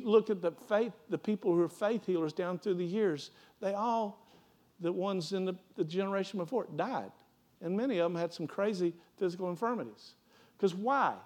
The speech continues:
Like you heard me preach a couple of, a couple of weeks ago,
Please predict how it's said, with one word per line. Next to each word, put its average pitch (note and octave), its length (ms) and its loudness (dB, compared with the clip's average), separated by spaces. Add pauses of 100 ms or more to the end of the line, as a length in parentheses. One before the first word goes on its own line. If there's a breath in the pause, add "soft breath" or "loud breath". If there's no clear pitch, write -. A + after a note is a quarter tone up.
(160)
Like F3 200 -2
you G3+ 80 2
heard G3 160 0
me F#3 120 0
preach G3+ 280 -2
a - 40 -2
couple F3 320 0
of, E3 100 0 (400 loud breath)
a D3 160 2
couple E3 320 -2
of D3+ 60 0 (180)
weeks G3 320 0
ago, A2 380 -6